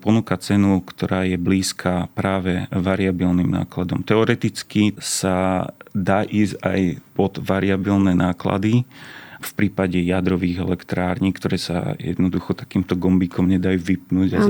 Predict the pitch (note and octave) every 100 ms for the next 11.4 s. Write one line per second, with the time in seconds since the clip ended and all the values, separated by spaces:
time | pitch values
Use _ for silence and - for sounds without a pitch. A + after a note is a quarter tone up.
0 | G2+ - - F#2+ G#2+ - - G#3+ G#3+ A#3
1 | A#3 G#3+ G#3+ A#3 G#3+ G#3+ G#3+ G3+ G3 G3
2 | F#3 F#3 F3+ F#3+ G3 F#3+ F#3 F3+ F3 F3
3 | F3 F3 F3 E3+ F3 - - F3 F3 F3
4 | F#3+ F#3+ F3+ F#3 F#3 F3 - - - F3+
5 | F3+ - F3 - - - - E3 - -
6 | F#2+ F#2+ F#2+ F2+ - - F#2+ F#2+ F#2 -
7 | F#2+ F#2 F#2 - - F2 F2+ - G2 G#2
8 | G#2 - - - F#2+ F#2+ - F#2 - F2+
9 | E2+ F#2 F#2+ - F2+ F#2 F#2 F#2+ F2+ -
10 | - F2 - F#2+ F2 - F#2+ G2 A#2 A2
11 | G#2 G#2 G2+